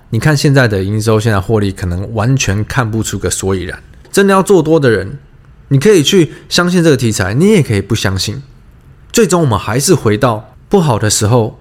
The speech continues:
看不懂的时候就不要做嘛。因为我觉得最伤的是啊，我自己也经历过很多次，就是当价格一直在跌，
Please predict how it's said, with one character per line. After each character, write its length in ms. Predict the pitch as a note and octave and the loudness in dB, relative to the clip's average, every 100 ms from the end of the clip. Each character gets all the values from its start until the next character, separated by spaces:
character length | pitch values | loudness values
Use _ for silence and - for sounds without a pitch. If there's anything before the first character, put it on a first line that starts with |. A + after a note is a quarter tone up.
| - | -8
看 180 | - F#3+ | -2 0
不 80 | |
懂 160 | F3 A#2+ | 2 0
的 60 | G#2 | -2
时 160 | A2 | 0
候 320 | A2+ A2+ A#2 - - - - | 0 0 -4 -14 -20 -10 0
就 100 | C#3 | 2
不 100 | C3 | 2
要 120 | C3 | 2
做 160 | C#3 | 0
嘛。 120 | G2 - - _ | -2 -8 -20 _
因 180 | E3+ F#3+ | 0 2
为 180 | F#3 A#2+ - - - - | 2 0 -8 -20 -18 -2
我 240 | C3+ B2 | 2 2
觉 180 | A#2+ D3 | 4 2
得 80 | E3+ | 2
最 180 | G3+ | 2
伤 200 | C#3+ B2+ | 2 0
的 80 | A#2 | -2
是 160 | F#2+ A#2 | -4 -2
啊， 260 | F2 A#2 - | -4 -6 -10
我 100 | A2+ | -6
自 140 | A2+ D#3 | -2 0
己 60 | |
也 60 | G#2+ | 0
经 160 | A#2 | 0
历 40 | A#2+ | 0
过 80 | A2+ | 0
很 120 | G2+ | -2
多 120 | F#2 | -6
次， 200 | F#2 G2+ | -6 -6
就 120 | G#2+ | -4
是 220 | F#2+ G#2 - - - | -4 -4 -8 -14 -4
当 300 | F#3 F3+ F3+ - | -2 -2 -4 -6
价 260 | - C3+ G2+ | -4 -2 -4
格 280 | - G2 G2+ | -6 -6 -4
一 100 | - | -6
直 180 | C3 G2+ | -8 -6
在 240 | A2+ C3 G2 | -2 -2 -2
跌， 360 | - F#2+ - | -6 -12 -12